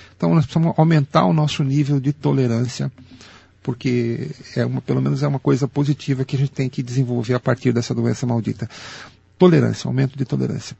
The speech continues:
Bom, agora no que tange à polícia, é, eu posso dizer o seguinte: é, a gente vai fazer o possível, como eu tenho tentado fazer, o possível pra otimizar o atendimento ao cidadão. Eu,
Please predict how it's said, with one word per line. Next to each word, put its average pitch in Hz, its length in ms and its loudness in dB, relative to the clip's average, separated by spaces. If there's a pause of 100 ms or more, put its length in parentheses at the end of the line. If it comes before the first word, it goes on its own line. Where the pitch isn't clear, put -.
Bom, - 100 -6 (840)
agora 147 180 4
no 170 80 2
que 175 100 -4
tange 180 320 2
à 143 60 0
polícia, 127 800 0 (180)
é, 127 640 -2
eu 147 100 -2
posso 156 240 -2
dizer 143 220 -2
o 127 40 -2
seguinte: 120 640 -8 (920)
é, 147 120 -2
a 143 80 2
gente 156 220 0
vai 156 140 2
fazer 139 240 0
o 147 40 -2
possível, 147 640 -2 (720)
como 127 160 -2
eu 127 60 -2
tenho 127 180 -2
tentado 123 320 -2
fazer, 123 360 -2
o 127 60 -2
possível 139 720 -2 (440)
pra 139 120 4
otimizar 135 760 2
o 131 60 2
atendimento 123 500 -2
ao 123 40 -4
cidadão. 123 440 -6 (280)
Eu, 135 240 0